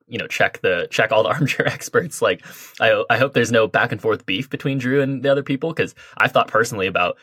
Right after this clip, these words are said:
getting in on some Reddit things and just being like, "Look, guys, there's a lot of misunderstanding here. <laughs> There's a lot of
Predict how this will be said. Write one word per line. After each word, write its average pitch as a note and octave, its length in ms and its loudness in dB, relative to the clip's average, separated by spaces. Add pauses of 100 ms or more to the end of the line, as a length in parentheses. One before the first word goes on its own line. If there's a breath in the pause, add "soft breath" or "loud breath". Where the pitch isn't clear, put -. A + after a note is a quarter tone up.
getting G2 220 2
in G2 120 0
on F#2+ 80 -2
some G#2+ 220 2
Reddit G#2 340 2
things A2 280 2
and G#2 100 -6
just F#2+ 260 -8
being G2+ 180 -4
like, F#2+ 240 -2 (100)
"Look, G2+ 220 2
guys, F#2 480 0
there's G#2 600 0 (220)
a - 60 -6
lot C3+ 200 6
of D#3+ 60 0
misunderstanding F#3 800 2
here. E3+ 220 2
<laughs> - 20 -20
There's D3+ 260 -4
a B2 40 -2
lot B2 180 2
of B2 120 2